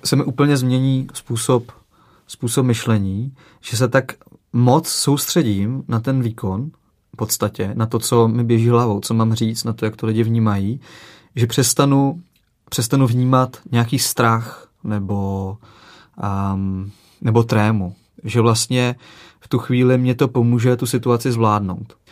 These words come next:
A, a to jsem, ale to jsem u sebe pozoroval jakoby,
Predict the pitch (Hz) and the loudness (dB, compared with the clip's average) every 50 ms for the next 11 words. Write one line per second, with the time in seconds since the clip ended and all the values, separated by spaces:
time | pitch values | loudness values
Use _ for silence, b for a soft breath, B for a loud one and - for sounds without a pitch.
0 | b b b b b - 101 101 101 101 98 101 - - - 123 113 - 170 - | b b b b b -6 -4 -2 -2 0 -2 -2 -2 -2 -2 -2 0 0 0 2
1 | 123 123 127 - 131 - 143 135 135 131 127 - 143 135 131 - 127 123 131 131 | 2 2 2 0 -2 -2 -2 -2 -2 -2 -2 -2 -2 -2 -2 -2 -2 -2 -2 0
2 | 131 127 131 131 127 120 123 139 123 127 131 131 127 | 0 2 2 2 2 0 -2 -4 -2 0 0 0 0